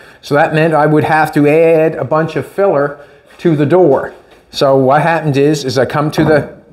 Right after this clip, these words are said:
the stump. This is probably the most valuable tool of this build. <laughs> It's hard to believe, but this hammer and this, and this right here is probably the, the most valuable tool to build this truck, this badass hauler. Um,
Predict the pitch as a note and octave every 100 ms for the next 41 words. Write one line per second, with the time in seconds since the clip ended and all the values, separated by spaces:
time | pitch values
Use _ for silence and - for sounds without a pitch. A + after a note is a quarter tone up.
0 | - C3 C3 - F3 D#3+ F3 - - _
1 | - C3+ C#3 D3 D#3 D#3+ C#3+ - - A2+
2 | - - - A#2 E3 F#3+ G3+ F#3+ F3 E3+
3 | C#3+ E3 E3 D#3+ D#3 C#3+ F#3+ E3+ D3+ D#3
4 | - - _ C3 B2 D3 - C#3 G2+ -
5 | - _ _ - G#3+ D#3 D#3 D#3 E3 G3
6 | F#3 C#3+ D3 - - - A2+ C#3+ D#3 F3
7 | E3 D#3+ F3+ - - - C3 C3 D#3+ -
8 | - - C#3 C#3+ D#3+ F3 E3+ F3 D#3 D3
9 | - C3+ C3+ C3+ D#3 D#3 C#3 E3+ D#3+ D3+
10 | B2+ C#3 C#3+ D#3 C#3+ C#3 - F3 C3 B2
11 | B2+ B2+ C3 C#3 C3 C3 - - A2+ -
12 | A2 A2 G#2 A#2 B2 B2 B2 A#2+ A#2+ A2
13 | F#2+ - - - - - C#3 C#3+ C#3+ C3+
14 | C3